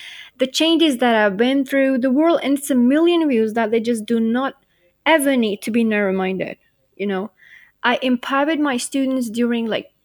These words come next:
this TOEFL thing, as I told you that before, back in my country. And then the people that I met in the Global Village. There was a Global Village on ninth of, uh, February in Egypt.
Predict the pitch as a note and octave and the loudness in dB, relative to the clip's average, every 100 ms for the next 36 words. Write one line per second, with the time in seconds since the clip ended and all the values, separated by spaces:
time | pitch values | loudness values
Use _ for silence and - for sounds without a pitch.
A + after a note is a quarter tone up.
0 | - A3 A3 - B3+ B3 A3+ A3+ B3 A3+ | -6 -6 -6 0 2 2 -4 -6 -4 -2
1 | G#3 G#3 G3+ A3 A3 A3+ A3 G#3+ F#3 G#3 | -2 -2 -4 0 0 0 -2 -2 -4 -2
2 | G3+ G3 G#3+ G#3+ G3+ F3+ - A3 G3+ - | -2 -2 -4 -4 -6 -6 -8 -8 -8 -6
3 | G3 F3+ A#3+ B3 D#4 D#4+ D#4 D4 D4 D4 | -6 -4 -2 0 0 0 -2 0 0 0
4 | C#4+ A#3 A3+ G#3 G#3+ A#3+ - A#3+ G#3+ A3+ | -2 -2 -4 -2 -2 -4 -2 -2 0 0
5 | A3+ G#3 G3 E3+ - - A3 A3 A#3 A#3 | 0 0 0 -2 -4 -4 -2 0 -2 0
6 | A#3+ A#3 G#3 G#3+ G#3 G#3+ G#3+ A3 G#3+ - | 0 0 -2 -2 -2 -4 -4 -6 -8 -6
7 | G#3+ F#3+ F#3+ F#3+ F#3 - - A3 G3+ F#3+ | -4 -2 -2 -2 -4 -6 -2 -2 0 0
8 | F#3 - G3+ G#3 E3+ G3+ F#3 A#3+ | -2 -6 -6 -6 -6 -8 -8 -10